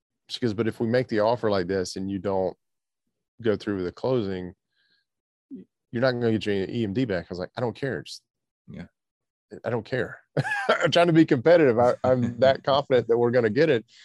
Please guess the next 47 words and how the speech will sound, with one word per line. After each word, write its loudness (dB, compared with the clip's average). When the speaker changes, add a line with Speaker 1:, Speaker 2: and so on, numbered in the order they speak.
Speaker 2:
Yeah. -8
Speaker 1:
if 0
they 2
accept 0
these -2
terms. -2
And -4
Speaker 2:
Mm. -10
Speaker 1:
she -14
goes, -12
"Okay." -6
Anyway, 0
we -4
got 2
out, 2
we 2
got 4
outbid, 0
but -2
Speaker 2:
Yeah. -16
Speaker 1:
it, -10
it, -6
Speaker 2:
Yeah, -8
yeah. -10
Speaker 1:
it -10
happens. -14
Speaker 2:
Yeah. -16
The, 0
uh, 4
the -6
other -4
thing -6
I -2
had -8
is, -6
do -6
you -2
know 0
from, -6
uh, -4
your -6
mastermind, -2
like, -6
what -2
is -8
the -6
average -6